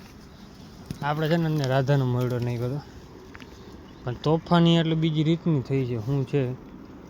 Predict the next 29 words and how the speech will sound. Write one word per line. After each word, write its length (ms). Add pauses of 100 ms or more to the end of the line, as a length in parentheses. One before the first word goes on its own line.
(340)
મરડો 300
પહેરાવ્યો 360
ને 60
તી, 240
તી 240
પછી 260
થોડીક 340
તોફાની, 340
તોફાની 400
એટલી 200
થાવી 260
જ 200
જાય 200
છે 100
દિવસે 340
દિવસે. 300 (1600)
રાધાથી 420
વધી 280
ગઈ 160
છે 140
હવે 160 (360)
થોડીક 260
તોફાનમાં. 460 (2500)
મોયડો 280
કાઢી 260
નાખવો 280
છે 60
આપણે 200
પાછો 300